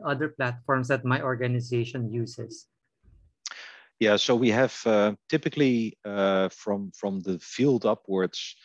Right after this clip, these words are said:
Speaker 2: uh, we have interfaces such as O P C U A, M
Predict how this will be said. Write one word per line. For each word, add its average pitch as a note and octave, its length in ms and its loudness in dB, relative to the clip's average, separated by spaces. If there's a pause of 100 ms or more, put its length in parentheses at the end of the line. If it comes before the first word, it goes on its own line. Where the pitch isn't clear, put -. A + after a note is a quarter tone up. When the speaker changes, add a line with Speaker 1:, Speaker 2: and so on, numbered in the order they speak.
(360)
Speaker 2:
uh, F2+ 580 4
we F2 120 -2
have G2 160 -4
interfaces F#2+ 760 -2
such - 200 -12
as F2+ 160 -8
O F#2+ 160 -8
P - 100 -20
C - 180 -12
U F#2+ 200 -2
A, A#2 400 4
M F2+ 160 -12